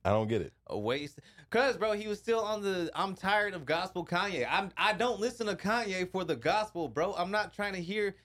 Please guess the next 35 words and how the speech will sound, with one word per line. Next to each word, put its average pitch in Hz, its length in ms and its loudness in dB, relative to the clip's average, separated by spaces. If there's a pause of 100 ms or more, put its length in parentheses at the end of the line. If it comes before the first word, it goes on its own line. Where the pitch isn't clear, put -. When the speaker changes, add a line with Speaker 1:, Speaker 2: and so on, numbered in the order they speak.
(200)
Speaker 2:
Jesus 185 420 -2
Kanye. 196 460 -2
I'm 165 140 0
trying 190 180 -4
to 180 80 -6
hear 180 220 -2 (280)
Kanye 170 460 0
spit 180 260 -2
these 139 140 -4
fucking 151 380 -4
bars 151 360 0
and 139 140 -10
talk 156 240 -2
about 143 340 -2
Kanye 147 380 -4
shit. 98 120 -6
Speaker 1:
Kanye 175 300 4
don't 170 160 2
spit 147 220 0
bars 135 280 2
no 92 120 0
more. 71 240 -6 (180)
Kanye 143 200 4
Speaker 2:
He - 100 6
Speaker 1:
just 143 100 2
stopped 123 220 6
Speaker 2:
doesn't, 156 80 4
Speaker 1:
rapping. 87 200 -2
Speaker 2:
but 214 140 2
it, 214 120 -4
all 190 100 4
right, 165 200 0
so, 196 280 -2
but 180 120 -2
it's, 185 220 -6